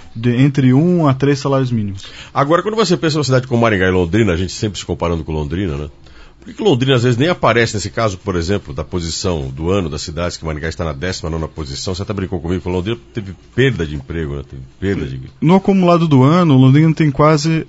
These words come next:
Speaker 1: uma redução de quinhentos empregos, né? E as car-, a característica dessas cidades são muito parecidas, né? Londrina tá numa outra situação, né?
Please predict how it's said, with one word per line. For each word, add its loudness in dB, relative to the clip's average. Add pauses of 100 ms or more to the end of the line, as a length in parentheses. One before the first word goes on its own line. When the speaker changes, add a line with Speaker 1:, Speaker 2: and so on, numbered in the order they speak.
Speaker 1:
uma 2
redução 2
de -2
quinhentos -2
empregos, 0
né? -4 (380)
E 2
as 2
car-, 2
a 4
característica 4
dessas 2
cidades -2
são -8
muito -6
parecidas, -2
né? -4
Londrina 4
tá 2
numa 2
outra 2
situação, 0
né? 2